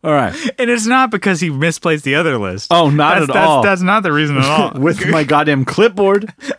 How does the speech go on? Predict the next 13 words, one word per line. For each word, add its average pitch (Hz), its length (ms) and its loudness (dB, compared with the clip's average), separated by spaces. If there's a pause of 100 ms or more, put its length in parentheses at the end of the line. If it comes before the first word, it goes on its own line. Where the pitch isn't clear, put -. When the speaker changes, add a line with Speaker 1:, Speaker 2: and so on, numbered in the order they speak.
Speaker 2:
<laughs> 247 320 -8
Speaker 1:
Okay. 151 400 -4 (140)
That's, 139 240 -4
that's 147 240 -2
what 135 80 -2
I'm 107 160 -2
really 113 280 -2 (200)
crying 95 320 -6
about. 98 260 -6 (500)
All 139 120 -2
right. 143 260 -2 (100)
We 139 120 0
have 95 580 -4